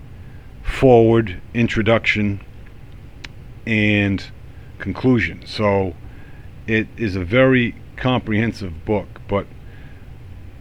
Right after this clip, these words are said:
what I was going through, uh, as an affiliate marketer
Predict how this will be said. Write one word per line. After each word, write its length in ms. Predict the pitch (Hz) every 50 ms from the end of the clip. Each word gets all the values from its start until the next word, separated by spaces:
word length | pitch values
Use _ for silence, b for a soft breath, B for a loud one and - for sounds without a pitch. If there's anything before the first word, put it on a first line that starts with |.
| - -
what 300 | 92 113 120 147 170 175
I 160 | 175 170 165
was 220 | 143 127 110 98
going 400 | 90 110 120 123 127 123 123 117
through, 600 | - - 98 92 92 92 95 95 92 90 90 87 90 92 - - - - -
uh, 300 | 90 92 95 95 92 87
as 420 | - - 92 104 104 101 87 85
an 100 | 98 95
affiliate 500 | 92 - - - 113 113 107 98 90 73
marketer 760 | 78 95 98 104 113 113 110 - 95 82 82 85 85 82 80